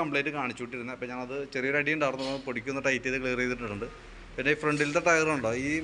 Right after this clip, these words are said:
ഗ്രിപ്പ് വളരെ കുറവായിട്ടുണ്ട്. അപ്പോൾ അതിൻ്റേതായിട്ടുള്ളൊരു പാളിച്ചയാണ് ഫ്രണ്ട് സൈഡിൽ നിന്ന് നമുക്ക് കിട്ടുന്നത്. ബാക്ക് ടയറുമായി ബന്ധപ്പെട്ട് അങ്ങനെ കംപ്ലയിൻറ്റ് തോന്നണില്ല. ഫ്രണ്ടിൽ നിന്ന് ആ ടയറിൻ്റേതായിട്ടുള്ളൊരു പാളിച്ചയാണ് കാണിക്കുന്നത് കേട്ടോ. അപ്പോൾ ഇത്രയും കേസാണ് മെയിനായിട്ടുള്ളത്. അപ്പോൾ ഞാൻ അതിൻ്റെ ഒരു അപ്രോക്സിമേറ്റ് എസ്റ്റിമേറ്റ്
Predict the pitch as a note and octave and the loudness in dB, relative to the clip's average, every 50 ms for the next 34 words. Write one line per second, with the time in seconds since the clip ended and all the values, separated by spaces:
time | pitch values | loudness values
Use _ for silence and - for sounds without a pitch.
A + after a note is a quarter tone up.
0 | D#3 - - - - - - - - - C#3+ D3 D3+ C3+ C3+ C#3 C3+ - E3 E3 | -4 -10 -12 -14 -16 -16 -12 -12 -12 -10 -10 -4 -2 -2 -2 -2 -2 0 2 2
1 | D#3 D3+ D#3 D#3 D3+ D#3 C3+ B2+ C3 C3+ C3 B2 A#2+ G#2 G2+ - A#2+ A#2+ A#2 A#2+ | 4 4 2 2 2 2 2 4 4 4 2 2 0 -4 -4 -2 -2 -4 -4 -4
2 | B2 B2 B2+ C3 C#3+ C#3+ C#3 C#3 D3 D3+ D3 D3 D#3 C#3+ C3 B2+ B2+ B2+ B2+ - | -2 -2 0 0 0 0 -2 -2 -4 -4 -4 0 0 2 2 2 0 0 0 -2
3 | D3+ C#3+ D3 C#3 C#3+ C3+ C3 B2 A#2 A#2+ B2+ A#2+ A2+ A2+ A#2 B2+ B2+ B2 A#2 B2 | -2 -2 -2 -2 -2 -2 -2 -2 0 0 0 0 2 0 -2 -2 -2 -4 -6 -6
4 | B2+ G2+ F2 E2+ E2 - - - - - - - - - - - - D3 - B2 | -6 -6 -6 -8 -10 -12 -16 -18 -20 -20 -20 -20 -20 -20 -20 -14 -12 -10 -4 -2
5 | A#2+ B2+ B2+ B2 C#3 C3 C#3+ C#3 C#3+ C#3+ D#3+ E3+ E3+ F3 F3 F3 E3 E3 F3 E3 | 0 0 0 -2 0 0 2 2 2 2 0 0 0 0 -2 -2 -4 -6 -4 -2
6 | E3+ E3+ E3+ E3+ E3+ E3 E3 D#3 D#3 D3+ D#3+ D#3 D3+ C#3 C3 B2+ B2 A2 A2 C3+ | -2 -2 -2 -2 -2 -2 -2 -2 -2 -2 0 0 0 0 0 -2 -4 -2 -4 -4
7 | D3+ - - C3 B2 B2 A#2+ B2+ C3 C3+ D3+ D#3+ C#3 D3 D3+ D3 - D3 C#3 C3 | -6 -6 -8 -6 -4 -2 -2 -2 -2 -4 -6 -6 -6 -6 -6 -4 -2 -2 0 0
8 | C3 C3+ C3+ B2+ C3+ C3+ C#3 C#3+ D3 C#3+ D3 D3+ D3 D3 D3 C#3 C3+ B2 B2+ C3 | -2 -2 -4 -2 0 0 2 2 0 0 -2 -4 0 2 2 2 2 0 -2 -2
9 | B2+ C3 A#2+ G#2+ G2 F2+ F2+ F2+ F#2 F2+ G2 F2 - - - - - - - - | -2 0 -2 -2 -2 -4 -6 -10 -10 -10 -10 -10 -12 -16 -20 -20 -20 -20 -20 -20
10 | - - - - - - - - - - - C3+ A#2+ - C#3+ D3+ D#3+ E3 D3+ E3 | -20 -18 -18 -18 -18 -20 -20 -20 -20 -8 -8 -6 0 2 2 4 4 2 2 2
11 | F3 F3+ F3 E3 D3+ D3+ D#3 D3+ C#3+ C3+ C3 B2 B2+ C3+ C#3 C#3 C#3+ C#3+ D3 D3+ | 0 2 4 4 4 4 2 2 0 0 0 0 -2 -2 -2 -2 0 -2 0 0
12 | D3+ C#3+ - - C#3 C#3 C3 - - C3+ C#3 C#3 C3 D3 C#3 - - C#3+ C#3 C3+ | 0 0 0 0 -4 -4 -2 -4 -2 -2 -2 0 0 -2 -4 -4 -4 -4 -2 0
13 | C3+ C#3+ | 0 0